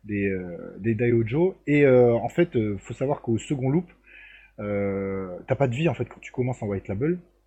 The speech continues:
et tu gagnes chaque vie quand tu termines le niveau sans crever. Et donc en fait, le pauvre, il va crever au deuxième loop, niveau un, donc il a pas de vie, puisqu'il doit en gagner une pour, euh,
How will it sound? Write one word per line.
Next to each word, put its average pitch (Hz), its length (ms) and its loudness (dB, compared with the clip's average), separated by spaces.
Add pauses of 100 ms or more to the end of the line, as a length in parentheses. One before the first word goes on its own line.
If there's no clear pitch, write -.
et 113 380 0
tu 123 120 -10
gagnes 147 220 2
chaque 135 220 0
vie 151 260 -4
quand 131 140 -8
tu 117 140 -10
termines 165 480 0 (120)
le 120 220 -2
niveau 120 300 0
sans 156 180 -6
crever. 110 360 -4 (920)
Et 113 140 -4
donc 110 220 -6
en 104 40 -8
fait, - 220 -4
le 117 80 0
pauvre, 214 460 -2
il 113 80 -6
va 113 100 0
crever 123 600 2 (240)
au 110 220 -4
deuxième 120 460 0
loop, 185 160 0 (140)
niveau 127 320 2
un, 143 180 -2 (160)
donc - 160 -12
il 95 60 -4
a - 20 -6
pas 110 140 0
de 101 80 -6
vie, 180 180 -4 (220)
puisqu'il 104 320 -14
doit 110 160 2
en 113 80 0
gagner 113 400 2
une 175 160 4
pour, 92 380 -10
euh, 78 40 -8